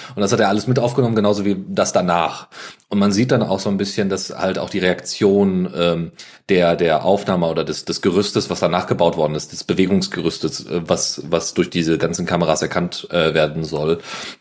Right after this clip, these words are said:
ähm, dann auch besser geworden ist mit der Zeit, ne? Und auch so Details teilweise wie Finger und so weiter abgebildet worden sind.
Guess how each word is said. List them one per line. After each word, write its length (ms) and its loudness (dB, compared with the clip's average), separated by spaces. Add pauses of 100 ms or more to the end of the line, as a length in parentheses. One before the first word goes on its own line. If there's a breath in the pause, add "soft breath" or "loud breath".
(120)
ähm, 320 0
dann 160 2
auch 100 -2
besser 260 0
geworden 400 0
ist 140 -8
mit 140 -4
der 100 -4
Zeit, 420 -6
ne? 140 0
Und 140 0
auch 100 -4
so 100 0
Details 520 0
teilweise 420 0
wie 100 -2
Finger 340 0
und 120 0
so 100 -6
weiter 220 2
abgebildet 460 0
worden 160 2
sind. 160 -2